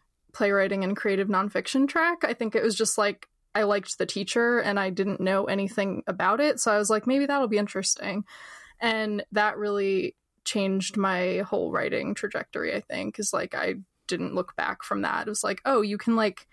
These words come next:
work through stuff about your life, or you can talk about yourself, and it's like,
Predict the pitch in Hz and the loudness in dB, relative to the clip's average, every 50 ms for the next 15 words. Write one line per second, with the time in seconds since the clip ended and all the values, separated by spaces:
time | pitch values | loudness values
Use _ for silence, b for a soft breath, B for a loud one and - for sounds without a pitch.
0 | b b b b b b b b - 208 220 220 220 - - - - 233 226 233 | b b b b b b b b 0 2 2 2 2 0 -6 -6 -2 0 2 2
1 | 220 185 - - - 208 202 208 202 - 220 185 208 202 - 202 196 202 196 196 | 2 2 2 2 2 2 2 2 2 0 0 2 2 2 2 0 0 0 2 2
2 | 196 202 202 202 196 - - 208 202 196 202 185 - 214 208 202 - - 185 196 | 2 2 2 0 0 0 0 0 0 0 -2 -2 0 0 -2 0 0 -2 -2 -2
3 | - 208 190 196 190 - 190 196 185 - - 202 202 196 196 - 208 202 196 - | -2 0 0 0 0 0 -2 -2 0 0 2 2 2 0 0 -2 -2 -2 -2 -2
4 | - - - - - b b b b b b b b b b _ _ _ _ _ | -2 -2 -2 -2 -2 b b b b b b b b b b _ _ _ _ _
5 | _ - 214 208 196 190 185 - | _ 0 2 2 2 2 0 -6